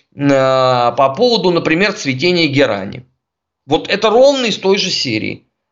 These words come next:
Вот этим, э, э, им же Арестович рассказывал несколько месяцев подряд. У нас там стоит вот этот зонтик П В О, э, даже из голуби ничего не выпадет в полете. Все мы поймаем, отразим. Потом им так,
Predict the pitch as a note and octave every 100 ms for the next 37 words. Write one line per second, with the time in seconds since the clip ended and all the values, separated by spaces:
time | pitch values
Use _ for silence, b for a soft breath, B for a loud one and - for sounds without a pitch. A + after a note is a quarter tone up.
0 | - C#3+ - B3+ B3+ G3+ D#3 D#3 D3+ B2
1 | C3 C#3+ F3 G3 G3 F#3 - B3+ A3+ D#3+
2 | F3+ - D#3 B2 A#2 C#3+ G3 - C3+ E3+
3 | F3+ C3+ - C#3+ D3 G#2+ - A2 D#3+ F3+
4 | - C#3+ - - D3 C#3 A#2 B2+ B2 B2+
5 | A#3+ C#4+ C#4+ - - A3+ A3+ A3+ A3+ A3+
6 | B B B B B - C3+ B2+ B2+ B2
7 | F3+ G3+ A3 G#3 E3+ B3+ A3+ E3+ C#3 C#3+
8 | C#3 - F3 D3+ C#3+ A3 C#4+ E3 C3+ F#2+
9 | - - C3+ C#3+ D#3 C3 - - - _
10 | _ _ _ _ - - E3 A#3+ G3 F3
11 | F#3 D#3+ C#3+ C#3 F3+ F#3 D3+ C#3 D3 D3
12 | B2+ F#2+ - _ _ _ _ _ _ _
13 | _ _ _ _ D#3+ F3 E4 F#4 D#4+ G3
14 | - B3 G3 -